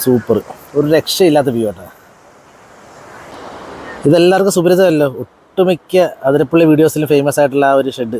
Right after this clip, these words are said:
എത്ര വെള്ളം വന്നാലും. പക്ഷെ എനിക്ക് തോന്നുന്നു അത് ഓരോ ഇത് കഴിയുമ്പോൾ റീകൺസ്ട്രക്ട് ചെയ്യുമായിരിക്കും. കാരണം ഇപ്പോൾ ഒരു നല്ല പുതിയൊരു ബിൽഡിങ്ങിന്, അതുപോലെ ബിൽഡിംഗ് അല്ല, പുതിയൊരു പണിത് വെക്കുന്ന പോലെ ഇരിക്കുന്നത്.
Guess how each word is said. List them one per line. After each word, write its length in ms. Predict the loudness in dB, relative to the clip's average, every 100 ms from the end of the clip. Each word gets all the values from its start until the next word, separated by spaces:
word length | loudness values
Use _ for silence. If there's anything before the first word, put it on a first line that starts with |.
| -10
എത്ര 240 | _ 0 0 0 _ _ _ _ 0
വെള്ളം 220 | 0 2
വന്നാലും. 300 | 0 2 0 -2 _ _ _ _ _
പക്ഷെ 160 | _ 0
എനിക്ക് 180 | 2 2 2
തോന്നുന്നു 240 | 2 4 2
അത് 80 | 4
ഓരോ 120 | 4 4
ഇത് 80 | 4
കഴിയുമ്പോൾ 220 | 2 2 0
റീകൺസ്ട്രക്ട് 540 | 0 -2 -6 -6 -6 -4
ചെയ്യുമായിരിക്കും. 380 | 0 0 0 -2
കാരണം 180 | -2 -2
ഇപ്പോൾ 140 | 0 0
ഒരു 100 | 0 -2 _ -20 -16 -4
നല്ല 120 | -2 0
പുതിയൊരു 380 | 0 2 2 2 -2 -10 -4
ബിൽഡിങ്ങിന്, 320 | -2 0 2
അതുപോലെ 240 | 2 2 0 0
ബിൽഡിംഗ് 240 | 0 2
അല്ല, 100 | 2 2
പുതിയൊരു 280 | 2 2 2 -2 -16 _ -20 _ _ _ _ _ _ -6
പണിത് 200 | 0 2
വെക്കുന്ന 200 | 2 2 2
പോലെ 120 | 0
ഇരിക്കുന്നത്. 340 | -2 -6 -10